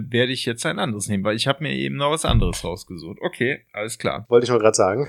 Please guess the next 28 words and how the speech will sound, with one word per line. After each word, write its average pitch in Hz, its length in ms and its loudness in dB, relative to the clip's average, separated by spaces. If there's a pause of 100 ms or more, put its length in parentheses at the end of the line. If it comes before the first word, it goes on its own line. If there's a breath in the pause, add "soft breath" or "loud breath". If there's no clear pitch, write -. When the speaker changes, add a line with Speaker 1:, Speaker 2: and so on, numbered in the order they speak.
Speaker 1:
Ja, 160 380 8
Speaker 2:
<laughs> - 0 -
Speaker 1:
schade. 113 680 6
Du 113 160 2
bist 139 240 -2
dem 131 180 2
entkommen. 107 580 0
Wow. 107 280 4
Speaker 2:
Ja, 131 160 6
Speaker 1:
Und - 80 0
Speaker 2:
es 151 140 4
hätte 170 120 8
mich 180 140 2
tatsächlich, 156 420 2
ich 143 160 -4
sehe 147 100 -2
grad 123 140 6
hier, 98 160 2
Metascore 120 460 2
einundachtzig. 107 560 -4
Das, - 340 0
äh, 104 280 -4 (100)
ja, 98 180 -6
wäre 117 140 0
interessant 170 360 0
gewesen. 101 420 -2 (280)
Speaker 1:
Boah, 90 640 -6
Mann, 101 460 -4